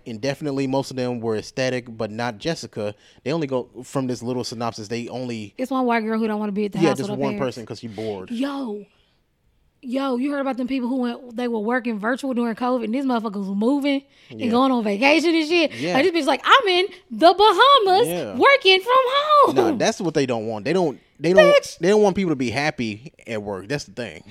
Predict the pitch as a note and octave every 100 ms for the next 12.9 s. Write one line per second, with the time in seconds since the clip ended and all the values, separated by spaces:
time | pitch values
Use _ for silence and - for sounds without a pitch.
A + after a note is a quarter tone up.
0 | - _ A#4 G#4+ F4+ F#4 F#4 D#4 C#4 F#4
1 | G4 F4 F#4+ G4+ G4+ C#4+ G#3+ _ _ -
2 | C3+ G#3+ A#3 A#2+ F2 G2 - D3 E3 E3
3 | D#3+ A3+ A#3 D4+ - - B3+ - C3 A#3+
4 | C#4+ D4 B3+ A3 F3+ E3+ F3+ A#3 A3 E3+
5 | A#3 A3+ A3 _ _ _ _ _ _ _
6 | _ - A#3+ A#3 A3+ G3+ F3+ G#3 G#3+ G3+
7 | G3 - _ _ D3 G3+ G3 - G3 G3
8 | F#3+ F#3+ - _ _ _ _ _ _ _
9 | _ _ _ - _ _ _ _ _ _
10 | A#2+ D3 G3 G3 E3+ E3+ F3+ F#3 A3 A3
11 | F#3 G#3 G3+ G3 F3+ D#4 C4+ - - C#4
12 | C#4 C4+ B3+ B3 A#3 A3 G#3 G#3 G#3+